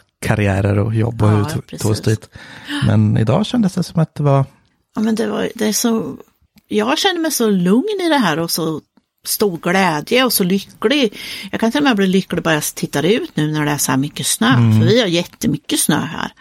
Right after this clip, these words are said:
Speaker 1: Ja.
Speaker 2: Och jag tycker det är fint.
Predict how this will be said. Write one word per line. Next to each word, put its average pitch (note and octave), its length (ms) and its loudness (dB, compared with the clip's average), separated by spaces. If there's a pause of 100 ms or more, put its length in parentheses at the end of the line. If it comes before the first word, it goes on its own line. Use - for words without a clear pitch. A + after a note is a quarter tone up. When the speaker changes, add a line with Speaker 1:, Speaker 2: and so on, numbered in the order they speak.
(160)
Speaker 1:
Ja. G#2+ 280 4 (300)
Speaker 2:
Och E3+ 720 -2
jag F3 120 -4
tycker C4+ 220 0
det F3+ 80 2
är D3 40 -2
fint. - 600 -4